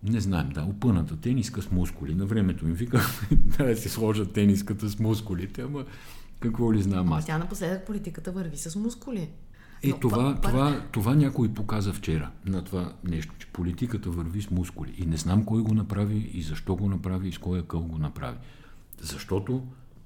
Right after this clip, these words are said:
Speaker 1: цялото послание, ако изобщо е имало някакво политическо послание,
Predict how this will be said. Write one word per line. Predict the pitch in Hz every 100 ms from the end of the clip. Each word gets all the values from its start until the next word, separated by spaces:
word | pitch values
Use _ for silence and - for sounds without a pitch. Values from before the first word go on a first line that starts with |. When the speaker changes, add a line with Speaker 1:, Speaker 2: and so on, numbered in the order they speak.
| - -
Speaker 1:
цялото | 73 87 104 107
послание, | - 110 117 113 117 113
ако | 104 101
изобщо | 92 107 110 117
е |
имало | 110 107 101 98
някакво | 98 98 92
политическо | - 92 90 95 - -
послание, | 82 92 - 87 87 85 85